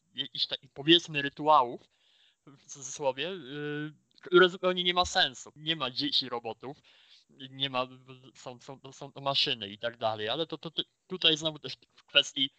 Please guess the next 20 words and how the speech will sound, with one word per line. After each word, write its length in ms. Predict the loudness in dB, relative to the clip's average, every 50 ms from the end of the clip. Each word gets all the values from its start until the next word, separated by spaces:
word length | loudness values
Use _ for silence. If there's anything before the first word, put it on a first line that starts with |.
| _ _ _ _
tego, 260 | _ -4 -4 -4 -6
czy 120 | -6 -8 -10
są 220 | -8 -8 -8 -8
to 100 | -8 -6
maszyny 460 | -4 -2 0 0 -2 -4 -6 -8 -10
i 80 | -10 -10
tak 180 | -10 -12 -10 -6
dalej, 240 | -6 -4 -4 -4
to 80 | -6 -8
jest 180 | -10 -10 -10 -14
temat 240 | -10 -8 -8 -8
na, 160 | -8 -8 -8 -8
na 140 | -8 -10
zupełnie 440 | -10 -12 -16 -14 -14 -8 -2 0 0
inny 260 | 0 -2 -6 -8 -8
odcinek 520 | -8 -8 -6 -6 -6 -4 -4 -4 -6 -2 -2
i 100 | -2 -2
o 80 | -2
tym 180 | -4 -6 -14 -12
też 240 | -10 -8 -8 -8